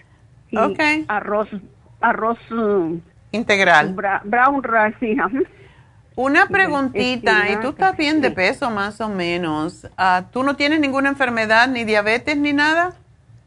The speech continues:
Speaker 1: No, nada de eso.
Speaker 2: Ándele, pues tú estás entera. Pero me gustaría que verificaras esos números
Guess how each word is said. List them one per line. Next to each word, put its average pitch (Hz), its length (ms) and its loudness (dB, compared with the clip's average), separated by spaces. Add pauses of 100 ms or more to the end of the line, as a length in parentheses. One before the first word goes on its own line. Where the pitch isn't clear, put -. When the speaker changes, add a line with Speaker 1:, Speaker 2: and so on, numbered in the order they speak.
(440)
Speaker 1:
No, 233 640 0
nada 240 420 -4
de 240 120 -4
eso. 247 280 -8 (340)
Speaker 2:
Ándele, 359 1000 4 (460)
pues 226 160 -4
tú 269 80 -4
estás 339 340 4
entera. 269 540 2 (420)
Pero 285 300 4
me 285 160 2
gustaría 294 540 4
que 311 100 2
verificaras 254 680 2
esos 226 260 -4
números 220 420 -2